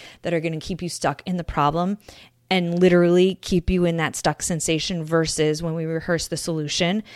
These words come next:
and we rehearse our hopes and we rehearse our dreams and we say, "This is what I want and this is what I'm working towards."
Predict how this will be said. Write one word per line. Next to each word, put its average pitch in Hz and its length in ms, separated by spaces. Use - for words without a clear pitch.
and 170 100
we 170 80
rehearse 165 380
our 156 120
hopes - 500
and - 100
we 180 60
rehearse 170 400
our 170 80
dreams 165 720
and 170 80
we 170 80
say, 180 180
"This 170 240
is 170 100
what 175 140
I 160 120
want 156 600
and 170 160
this 160 120
is 175 80
what 170 140
I'm 160 200
working 180 340
towards." 247 560